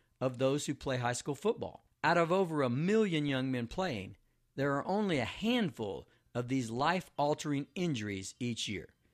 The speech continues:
But for those few, it affects them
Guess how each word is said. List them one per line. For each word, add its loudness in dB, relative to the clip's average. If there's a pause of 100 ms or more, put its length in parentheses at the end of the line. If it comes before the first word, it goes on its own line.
(760)
But -4
for 2
those 4
few, 0 (500)
it 0
affects -2
them -2